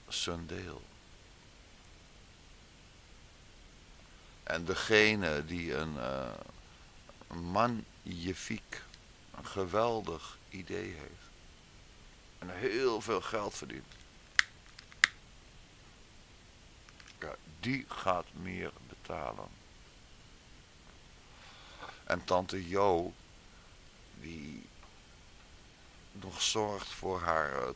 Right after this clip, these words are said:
tante Gerda, die ook al in de achtenzeventig is, ja, die betaalt geen belasting. Want die betaalt al belasting,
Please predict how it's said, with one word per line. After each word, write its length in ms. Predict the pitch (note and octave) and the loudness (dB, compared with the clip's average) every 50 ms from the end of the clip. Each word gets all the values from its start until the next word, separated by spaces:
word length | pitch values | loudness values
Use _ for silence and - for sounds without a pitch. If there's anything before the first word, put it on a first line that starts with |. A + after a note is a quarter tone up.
| - - | -6 0
tante 300 | - F2 F2+ F#2 - - | 2 2 2 2 -2 -4
Gerda, 680 | - - - F2+ F2+ F#2+ F#2+ - - B1 C2 C#2+ D#2 - - - - - - - - - - - - - - | -4 -2 -2 -2 -2 -2 -2 -2 -2 -2 -2 -6 -8 -12 -16 -18 -20 -20 -18 -18 -18 -18 -18 -18 -18 -18 -14
die 160 | - - F#2 | -8 -4 -2
ook 220 | - - A#2+ A2+ - | 0 0 0 0 0
al 180 | F2+ D2+ B1+ | 0 0 0
in 160 | A#1 D#2 E2 | 0 -2 -4
de 60 | D2+ - | -2 0
achtenzeventig 880 | - - - - - - - - - A1 B1 - - B1 - - - | 0 0 0 -2 -6 -6 -4 -4 -2 -4 -4 -6 -8 -12 -14 -12 -12
is, 280 | G1+ G#1+ - - - - - - - - - - - - - - - - - - - - - - - - - - - | -12 -10 -10 -10 -12 -12 -16 -18 -18 -18 -18 -18 -18 -18 -18 -18 -18 -18 -18 -20 -20 -20 -20 -20 -20 -20 -18 -14 -4
ja, 160 | - C#2 D2+ | -4 -4 -2
die 120 | D#2 E2+ F2 | -2 -6 -4
betaalt 460 | - E2 - - C#2 A1 G#1 - - | -4 -4 -2 0 0 0 0 -2 -6
geen 240 | - - B1+ B1 - G1+ | -8 -8 -8 -8 -8 -10
belasting. 520 | G1+ G1+ G1+ G#1+ A1+ - - - - - - - - - - - - - - - - - - - - - - - - - - - - - - - - - - - - - - - | -12 -12 -12 -12 -12 -12 -14 -14 -14 -16 -18 -18 -18 -18 -18 -20 -20 -18 -18 -18 -18 -18 -20 -20 -20 -18 -18 -18 -18 -18 -18 -20 -20 -20 -20 -20 -20 -18 -18 -18 -18 -18 -16 -2
Want 320 | - F2 F#2 F2+ E2 - | 4 4 4 4 4 -2
die 140 | - F#2+ F2 | -6 -6 -4
betaalt 640 | - E2 - - - G2 G2 G2 G2+ G2+ G#2 G2 - | -4 -6 -8 -2 0 2 4 6 6 4 4 0 0
al 260 | A#1+ A1+ C2 C2 A#1+ - | 0 0 0 0 -2 -2
belasting, 560 | - C2+ B1 G#1+ G1+ G1+ - - - - G1+ | -4 -4 -2 -2 -2 -4 -4 -10 -12 -14 -14